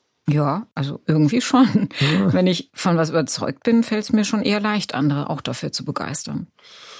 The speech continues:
Speaker 2: Und du würdest auch so weit gehen, zu sagen, dass du dich bemühst, gefällig zu wirken, um deine Ziele zu erreichen?
Speaker 1: Also Claudia, noch mal, wenn ich's nicht schaffen würde, einen guten Eindruck zu machen, wäre der ein oder andere Promi sicherlich nicht in meine Sendung gekommen.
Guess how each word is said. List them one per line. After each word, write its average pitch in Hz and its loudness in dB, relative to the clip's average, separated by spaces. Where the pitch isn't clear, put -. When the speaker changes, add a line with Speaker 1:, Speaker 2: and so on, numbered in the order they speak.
Speaker 2:
Und 113 4
du 117 4
würdest 120 2
auch 123 0
so 120 -4
weit 135 0
gehen, 127 0
zu 110 -8
sagen, 117 0
dass 113 -2
du 98 -6
dich 104 -2
bemühst, 110 2
gefällig 127 -2
zu 123 0
wirken, 131 0
um 117 2
deine 113 -2
Ziele 139 -2
zu - -4
erreichen? 160 -4
Speaker 1:
Also 156 -4
Claudia, 165 -2
noch 185 4
mal, 190 2
wenn 175 0
ich's 190 0
nicht 196 2
schaffen 220 2
würde, 208 2
einen 185 0
guten 226 0
Eindruck 202 0
zu 165 -2
machen, 160 0
wäre 170 0
der 165 0
ein 170 -2
oder 170 -2
andere 165 0
Promi 175 0
sicherlich 175 -2
nicht 170 0
in 175 2
meine 165 2
Sendung 170 2
gekommen. 131 -4